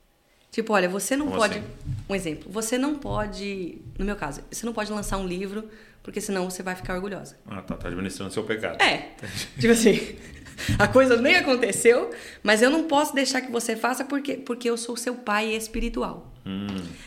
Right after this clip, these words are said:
Speaker 1: O discurso da paternidade espiritual é fortíssimo. E aí, onde que a gente se pega? Porque no começo, é quase uma coisa narcisista mesmo, pra não dizer que é mesmo. No começo,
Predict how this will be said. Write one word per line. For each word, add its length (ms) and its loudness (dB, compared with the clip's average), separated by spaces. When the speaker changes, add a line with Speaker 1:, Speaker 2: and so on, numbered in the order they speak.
Speaker 1:
O 100 2
discurso 800 4
da 100 0
paternidade 640 -2
espiritual 720 -2
é 280 0
fortíssimo. 840 -4
E 60 0
aí, 420 0
onde 220 0
que 80 -2
a 40 -2
gente 220 -6
se 120 -12
pega? 320 -8
Porque 240 2
no 160 0
começo, 560 0
é 40 -4
quase 240 -4
uma 100 -2
coisa 240 -2
narcisista 600 -4
mesmo, 300 -6
pra 100 -8
não 120 -4
dizer 200 -4
que 160 -6
é 100 0
mesmo. 320 -2
No 160 4
começo, 680 4